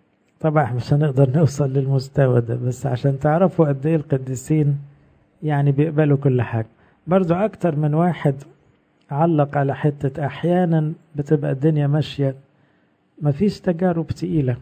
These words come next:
هل معناه إنه ربنا، ربنا رمى طوبتي ولا مش مركز معايا؟ لا،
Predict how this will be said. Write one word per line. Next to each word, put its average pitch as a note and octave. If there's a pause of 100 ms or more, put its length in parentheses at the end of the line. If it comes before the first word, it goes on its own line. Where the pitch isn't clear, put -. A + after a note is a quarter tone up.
(500)
هل F3+
معناه D3 (960)
إنه C#3+ (360)
ربنا، D3+
ربنا D3
رمى D#3
طوبتي D3 (1000)
ولا D3+
مش C#3+
مركز C3+
معايا؟ C#3+ (720)
لا، E3